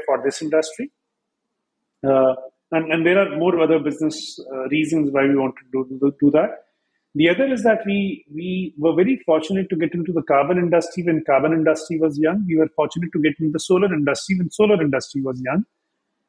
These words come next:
And then at that point in twenty seventeen, twenty eighteen,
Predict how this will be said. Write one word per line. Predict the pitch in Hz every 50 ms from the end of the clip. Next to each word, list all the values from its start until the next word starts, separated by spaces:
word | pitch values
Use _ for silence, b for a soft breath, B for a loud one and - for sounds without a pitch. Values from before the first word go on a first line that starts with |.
| _ _ _ _ _ _ -
And | 160 175 190 185 165
then | 185 220 262 269 - -
at | 180 190 160 147
that | 175 180 214 - - -
point | 214 208 190 180 175 -
in | - 170 165 -
twenty | - 170 165 160 175 160
seventeen, | 151 - - 156 156 156 151 185 180 165 -
twenty | 170 151 139 143 147 156 170
eighteen, | 185 175 208 214 190 160 147 143